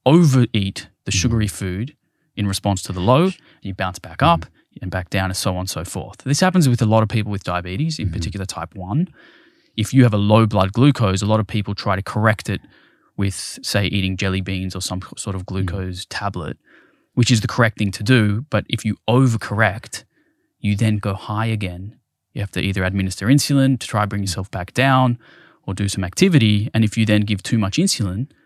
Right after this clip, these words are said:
Speaker 1: you go back below the normal
Speaker 2: Mm.
Speaker 1: range again. And it's just this rebounding
Speaker 2: Mm.
Speaker 1: effect up and down.
Speaker 2: So can I ask you a question?
Speaker 1: Yeah.
Speaker 2: Let's say that you get the, the high and the low outside of the normal range.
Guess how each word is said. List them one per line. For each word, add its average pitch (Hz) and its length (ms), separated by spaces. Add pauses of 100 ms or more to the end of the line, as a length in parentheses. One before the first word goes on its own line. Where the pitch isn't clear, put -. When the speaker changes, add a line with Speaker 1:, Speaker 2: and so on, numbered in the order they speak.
(220)
Speaker 1:
you - 100
go 95 120
back 92 320
below 101 360
the 101 80
normal 95 220
Speaker 2:
Mm. - 20
Speaker 1:
range 95 200
again. 101 280
And 98 100
it's - 80
just - 200
this - 180
rebounding 101 720
Speaker 2:
Mm. 95 60
Speaker 1:
effect 90 360
up 110 180
and 104 120
down. 98 320 (260)
Speaker 2:
So - 160
can 113 100
I 110 60
ask 101 140
you 85 40
a - 160
question? 82 440
Speaker 1:
Yeah. 107 180 (440)
Speaker 2:
Let's 98 180
say 98 180
that 87 180
you 82 120
get 80 560
the, 76 440 (460)
the 101 100
high 82 480
and 92 140
the 78 80
low 76 300
outside 78 480
of 78 160
the 76 340 (400)
normal 78 340
range. 76 560